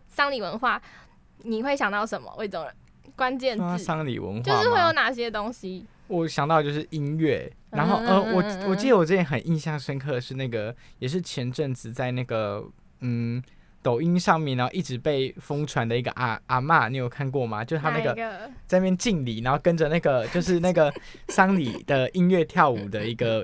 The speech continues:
Speaker 2: 影片。对，我不知道大家有没有看过这一个影片，那时候就会觉得，嗯，还蛮有趣的，这是一个我非常印象深刻的画面。那除此之外，就是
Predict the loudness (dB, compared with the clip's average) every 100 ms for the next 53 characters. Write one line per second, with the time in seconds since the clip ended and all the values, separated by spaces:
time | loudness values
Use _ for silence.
0 | -4 -12 -10 -6 -6 -6 -12 -6 -2 0
1 | 4 4 4 2 2 0 -2 0 0 0
2 | -2 -4 -8 -10 -10 -8 -6 -2 0 0
3 | 0 -2 -2 -2 -4 -6 -8 -10 -8 -10
4 | -12 -16 _ -20 -8 -2 0 2 0 -2
5 | -6 -6 -4 -2 -2 -2 -2 -2 -4 -8
6 | -14 _ -2 0 0 -4 -6 -6 -6 -6
7 | -6 -6 -6 -10 -12 -20 -20 -18 -4 -2
8 | 0 -4 -12 -10 -8 -4 -4 -4 -8 -8
9 | -8